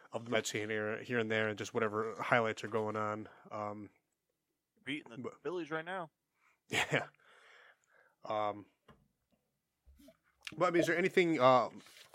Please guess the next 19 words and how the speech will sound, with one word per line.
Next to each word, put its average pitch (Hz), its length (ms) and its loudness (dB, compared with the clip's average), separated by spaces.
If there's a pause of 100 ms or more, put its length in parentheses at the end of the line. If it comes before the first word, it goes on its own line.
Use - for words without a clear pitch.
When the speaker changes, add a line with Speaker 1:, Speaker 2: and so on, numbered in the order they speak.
Speaker 1:
otherwise 151 440 12
from 143 160 0
M 143 120 6
L 139 120 8
B 139 260 6
that 123 280 6
you 113 60 -6
kinda 117 260 0
jumped 113 360 -4
out 127 140 4
at 123 120 0
you 127 80 2
that 120 140 -4
you 120 60 -2
guys 113 140 2
wanted 117 180 -2
to 107 60 -4
talk 120 220 2
about? 131 240 2